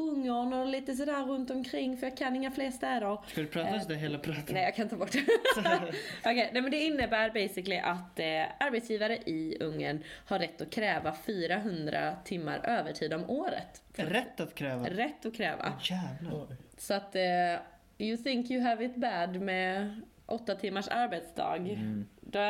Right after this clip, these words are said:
Speaker 1: det har tidigare varit lagligt med tvåhundratrettio timmars övertid. Att du kan kräva det, men nu kan du kräva att någon ska jobba fyrahundra timmar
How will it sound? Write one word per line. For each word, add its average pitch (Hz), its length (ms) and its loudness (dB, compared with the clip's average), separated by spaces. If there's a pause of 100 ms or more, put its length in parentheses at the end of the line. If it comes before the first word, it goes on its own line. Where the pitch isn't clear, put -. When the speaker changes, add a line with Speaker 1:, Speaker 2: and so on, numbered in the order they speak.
(140)
Speaker 1:
det 202 60 2
har 220 120 2
tidigare 180 420 2
varit 185 160 0
lagligt 202 380 0
med 180 200 -2
tvåhundratrettio 175 680 -2
timmars 180 520 -4
övertid. 180 560 -2 (320)
Att 175 200 -4
du 180 120 -4
kan 180 200 0
kräva 180 340 2
det, 160 160 0
men 180 220 0
nu 180 140 0
kan 185 220 -4
du 175 80 -4
kräva 180 720 0 (380)
att 180 140 -4
någon 170 200 -2
ska - 140 -4
jobba 160 220 0
fyrahundra 160 680 -2
timmar 147 500 -2